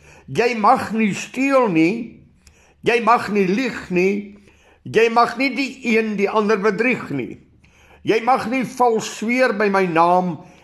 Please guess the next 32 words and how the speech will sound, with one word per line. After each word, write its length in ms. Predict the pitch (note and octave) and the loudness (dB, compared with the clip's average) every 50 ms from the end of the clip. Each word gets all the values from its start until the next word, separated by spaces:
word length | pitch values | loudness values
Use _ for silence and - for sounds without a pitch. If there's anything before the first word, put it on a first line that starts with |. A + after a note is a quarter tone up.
| - _ - | -14 _ -4
en 220 | G#3 G3+ G3 F3 | -2 -2 -2 -4
so 320 | - - - A#3+ C#4+ D4+ | -6 -8 -4 -2 0 0
die 180 | - C#4 C#4 B3+ | 0 0 0 0
naam 420 | A3+ F#3+ E3+ E3+ F#3 G3 G3 F#3 - | 2 2 4 4 4 4 0 -4 -6
van 220 | - F#3 F3+ E3+ | -4 -2 -2 -2
God 360 | D#3 - - - F3 F3+ F3 | -2 -4 -4 -2 -2 -2 -2
onheilig 640 | - F#3+ F3+ E3 D#3+ F#3+ A3+ A3 F#3+ D#3 - - B2+ | -2 -2 0 0 0 0 0 0 0 -2 -2 -4 -4
nie. 280 | C3 C3+ C3+ B2 - - - - - - - - _ _ - | -4 -2 -2 -4 -6 -12 -20 -20 -20 -20 -20 -20 _ _ -4
Ek 340 | A#3 B3+ B3+ - - - - - - | -2 -2 -2 -4 -8 -16 -20 -6 -2
is 160 | - G#3+ G3+ - | 0 0 0 2
die 220 | - B3+ A#3+ A#3 B3 | 2 2 4 4 4
Here." 340 | B3 A3+ E3 A#2+ G#2 - - - _ _ _ _ _ _ _ _ _ _ _ _ - | 4 2 2 -2 -6 -12 -16 -20 _ _ _ _ _ _ _ _ _ _ _ _ -12
Wanneer 460 | - E2+ - C#4 E4+ F4 F#4 F4 C#4+ | -6 -2 -2 0 0 2 2 2 2
jy 300 | C#4 B3+ A#3+ B3 A#3 A3+ | 2 2 2 0 0 0
dan 200 | F3+ F3+ C#3+ A#2+ - - - - - _ _ _ _ _ _ _ _ _ _ _ _ _ _ | 0 -2 -2 -2 -6 -12 -20 -20 -20 _ _ _ _ _ _ _ _ _ _ _ _ _ _
optree, 720 | - C#4+ D4 D4 D4 - - - F3 D#3 C3 A2+ F2+ D#2+ - - - - - - - _ _ - _ _ | 4 4 4 4 2 -2 -2 0 0 0 0 -2 -4 -8 -14 -20 -20 -20 -20 -20 -20 _ _ -20 _ _
tree 240 | - A#3+ B3+ C4+ C4+ | -4 -2 0 0 0
altyd 800 | - - - - D4 E4 D#4+ - - - - C4+ B3+ - - - | 0 -2 -2 2 2 2 2 0 -2 -2 0 0 0 -2 -4 -2
op 340 | - A#3 A3+ - - - - - | 2 2 2 2 0 -4 -2 0
ter 300 | G3+ G3 G3 F#3+ - - | 0 0 0 -2 -6 -6
eer 340 | - A#3 A#3+ B3+ B3+ A#3+ A3 | -4 0 2 2 2 2 0
van 300 | - - - G#3+ G#3+ G3+ G3+ | -2 -4 -4 -2 -2 -2 -4
God 460 | - - - G#3+ B3 B3 B3 - - - - _ _ _ _ _ _ _ _ - | -4 -2 0 2 2 2 -2 -8 -16 -20 -20 _ _ _ _ _ _ _ _ -4
en 140 | A3 A3 A3 G#3+ | -4 -2 0 0
tot 220 | A3+ G#3 - - - - | 0 0 -2 -4 -12 -6
voordeel 540 | A#3 C4 C#4+ D4+ C#4+ A3+ F#3+ A#3 A#3 A3 - - | -2 0 2 2 2 0 0 0 0 0 0 0
van 160 | - G#3 F#3+ F3+ | -2 -2 -2 -4
die 100 | G3 - | -8 -8
persoon 560 | - F#3+ F3+ - - - A3 G#3 G#3 G3+ F3 | -6 -8 -8 -6 -4 -2 0 2 2 2 2
waarvan 420 | D#3+ D#3+ E3 D#3 D#3+ - E3 D#3+ D#3+ | 2 2 2 2 -2 -4 -4 0 0
jy 140 | D#3+ D#3 C#3+ D3+ | 0 0 -2 -2
praat. 500 | E3+ D3+ C#3 B2 - - - - _ | -4 -2 -2 -4 -6 -10 -16 -20 _